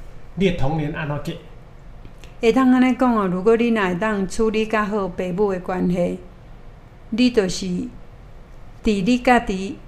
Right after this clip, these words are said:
Speaker 2: 原生的家庭做和解。
Speaker 1: 为什么吼，爸母食老了后吼，遮歹相处？
Speaker 2: 足侪时阵吼，子女呢无计可施，你会发现讲搁较侪道理，做搁较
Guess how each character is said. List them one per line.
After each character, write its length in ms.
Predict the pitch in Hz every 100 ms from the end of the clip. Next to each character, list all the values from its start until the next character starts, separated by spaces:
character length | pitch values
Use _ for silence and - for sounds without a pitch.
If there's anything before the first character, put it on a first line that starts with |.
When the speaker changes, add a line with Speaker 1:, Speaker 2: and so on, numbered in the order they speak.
| -
Speaker 2:
原 260 | 220 214
生 180 | 220 262
的 120 | 226
家 260 | 170 208 208
庭 300 | 202 180 175
做 340 | - 240 190
和 380 | 180 - 185 190
解。 260 | - 196 - - - - - - - - - - - - - - -
Speaker 1:
为 100 | 196
什 160 | 147 247
么 120 | 240 165
吼， 220 | 143 120 - - -
爸 80 | 160
母 140 | 180 208 170
食 160 | - 123 120
老 200 | 135 139
了 180 | 156 196
后 200 | 180 139
吼， 200 | 127 110 - - -
遮 80 | -
歹 160 | 185
相 140 | 175 160 135
处？ 100 | - - - - - - -
Speaker 2:
足 100 | 277
侪 180 | 262 214
时 220 | 175 202
阵 240 | 196 196
吼， 100 | 196
子 140 | 170 233 226
女 200 | 233 202
呢 300 | 185 180 185 -
无 180 | 220 196
计 260 | 208 240 202
可 240 | - 175
施， 400 | 165 - 190 196 - - - -
你 120 | 269
会 80 | 226
发 240 | 247 233
现 260 | 233 226 208
讲 360 | - 262 269 262
搁 160 | 262 262
较 160 | 254
侪 240 | 254 202 170
道 180 | 185
理， 160 | 196 240
做 260 | 240 294 269
搁 140 | 262
较 120 | 247